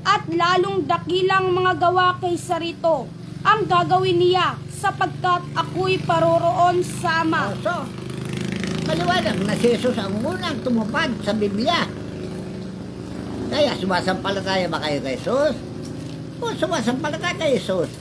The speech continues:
Speaker 2: sundan natin ang kanyang ginawa. Yun ang gusto niya.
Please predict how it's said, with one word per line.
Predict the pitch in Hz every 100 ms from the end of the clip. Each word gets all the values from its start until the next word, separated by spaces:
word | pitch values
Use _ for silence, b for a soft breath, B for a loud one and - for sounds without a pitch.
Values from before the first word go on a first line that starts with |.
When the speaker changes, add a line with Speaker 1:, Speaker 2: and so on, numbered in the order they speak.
| - - -
Speaker 2:
sundan | 427 403 370 370
natin | 349 294 294 190 131 -
ang | 202 185
kanyang | - 151 139 143 143 143
ginawa. | 135 143 180 - - - - - - - 117
Yun | 143 185
ang | 190 160
gusto | 156 -
niya. | 185 240 240